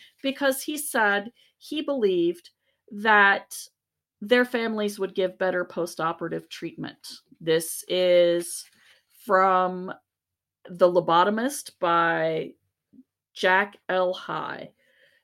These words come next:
It is a, uh, biography of Doctor Freeman. And the, the writer really was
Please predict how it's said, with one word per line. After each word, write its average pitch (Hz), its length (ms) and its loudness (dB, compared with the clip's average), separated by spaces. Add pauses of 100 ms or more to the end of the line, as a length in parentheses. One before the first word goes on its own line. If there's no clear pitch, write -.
(120)
It 175 340 8
is 180 720 2 (180)
a, 165 600 2 (1200)
uh, 156 280 2
biography 165 880 2 (180)
of 151 380 -4
Doctor 156 280 -6
Freeman. 156 500 -8 (1000)
And 180 560 4
the, 190 540 4 (280)
the 190 380 4
writer 202 400 6
really 180 440 2
was 170 440 -4